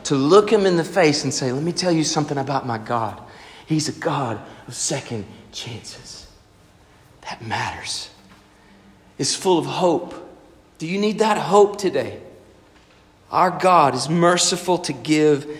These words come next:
second chances. He's merciful to Jonah. You know, Jonah, he could have just let Jonah sink in the bottom of the ocean, but he sent a fish. He could have let Jonah just run far, far away, remember, from the presence of the Lord.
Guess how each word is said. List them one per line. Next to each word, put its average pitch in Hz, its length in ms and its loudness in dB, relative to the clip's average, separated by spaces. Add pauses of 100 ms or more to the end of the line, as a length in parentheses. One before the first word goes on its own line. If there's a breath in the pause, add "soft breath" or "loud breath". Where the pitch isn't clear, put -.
(120 loud breath)
second 139 720 0
chances. 120 520 -8
He's 135 160 -4
merciful 202 500 4
to 160 100 -2
Jonah. 156 560 -2 (920 loud breath)
You 175 60 -10
know, 170 80 -4
Jonah, 196 560 2 (100)
he 185 80 0
could 226 200 6
have 214 100 0
just 185 180 0
let 175 200 4
Jonah 185 440 2
sink - 480 0
in 147 120 -4
the 147 60 -4
bottom 151 380 4
of 139 80 -4
the 135 140 -2
ocean, 131 340 -4
but 113 80 -10
he 110 80 -12
sent 139 220 -6
a 117 40 -8
fish. - 480 -10 (480 soft breath)
He 170 100 0
could 247 180 6
have 226 80 8
let 196 160 8
Jonah 208 240 6
just 185 180 2
run 190 380 4
far, 196 380 10
far 190 360 8
away, 185 300 6
remember, 190 320 2
from 185 180 -2
the 160 100 2
presence 190 840 4
of 170 320 4
the 165 100 2
Lord. 170 480 4